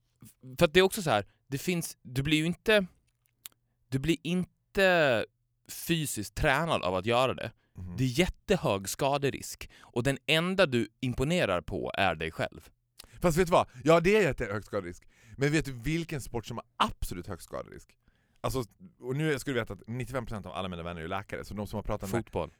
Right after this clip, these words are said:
Speaker 2: N-, nej, not even near. Not even near. Think outside the box. We're
Speaker 1: Tell
Speaker 2: ta-,
Speaker 1: me.
Speaker 2: we're talking about people that are into something really dangerous.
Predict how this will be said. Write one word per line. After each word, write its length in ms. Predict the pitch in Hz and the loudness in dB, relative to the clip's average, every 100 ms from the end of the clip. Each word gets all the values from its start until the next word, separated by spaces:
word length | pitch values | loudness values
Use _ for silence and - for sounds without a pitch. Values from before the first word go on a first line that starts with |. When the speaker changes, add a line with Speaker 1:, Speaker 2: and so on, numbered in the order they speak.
| _ - | _ -14
Speaker 2:
N-, 120 | 123 - | -14 -10
nej, 420 | 117 120 120 117 80 80 | -6 -2 -2 -2 -8 -14
not 440 | - 98 123 139 135 | -10 -2 4 6 4
even 460 | 123 120 117 117 | 2 0 -2 -6
near. 460 | 120 113 80 69 71 _ _ _ _ | -4 -4 -6 -8 -12 _ _ _ _
Not 520 | - 117 139 143 151 160 - | -10 -2 2 4 2 0 -6
even 540 | 131 131 123 127 120 | -4 -2 -2 -2 -4
near. 260 | 107 80 82 | -6 -6 -6
Think 280 | - 120 | -8 -6
outside 340 | 113 101 - 87 | -4 -6 -6 -10
the 60 | |
box. 360 | 82 76 - - _ _ _ _ _ _ _ _ _ _ _ _ _ _ - _ _ _ _ _ _ _ _ _ _ _ _ - - | -10 -12 -16 -20 _ _ _ _ _ _ _ _ _ _ _ _ _ _ -20 _ _ _ _ _ _ _ _ _ _ _ _ -20 -6
We're 100 | 139 147 | 0 6
Speaker 1:
Tell 20 | |
Speaker 2:
ta-, 100 | 180 | 6
Speaker 1:
me. 40 | - - - | 4 -12 -2
Speaker 2:
we're 120 | 147 | 0
talking 280 | - 165 147 | 2 0 0
about 460 | 120 117 113 - - | 0 2 0 -6 -10
people 300 | 135 117 104 | -6 -4 -2
that 140 | 104 | -2
are 60 | - | -2
into 300 | 110 98 95 | -6 -8 -10
something 560 | 101 95 98 107 127 | -10 -6 -6 -4 0
really 220 | 151 113 | 2 0
dangerous. 540 | 85 78 50 50 - | -2 -8 -10 -14 -16